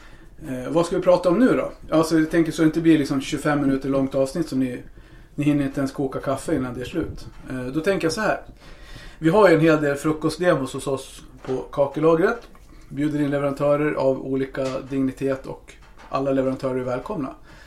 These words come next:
Eh, Heidi har en säljare på vårt distrikt som heter Tony Molander. Tony Molander var ju med i avsnittet från, eh, kakeldagen som var i våras.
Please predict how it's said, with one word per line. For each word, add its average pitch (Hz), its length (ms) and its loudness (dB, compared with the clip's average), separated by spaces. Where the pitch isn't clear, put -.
Eh, 135 640 -2
Heidi 151 500 0
har 151 140 -2
en 147 80 0
säljare 151 400 0
på 139 80 -6
vårt 139 160 -4
distrikt 135 360 -4
som 135 100 -4
heter 135 160 -6
Tony 139 300 -2
Molander. 156 500 -2
Tony 147 240 0
Molander 160 480 4
var 151 160 2
ju 147 60 0
med 143 300 0
i 135 300 2
avsnittet 143 580 0
från, 131 580 0
eh, 131 40 -8
kakeldagen 147 880 2
som 143 200 -4
var 143 220 4
i 139 40 -2
våras. 147 540 0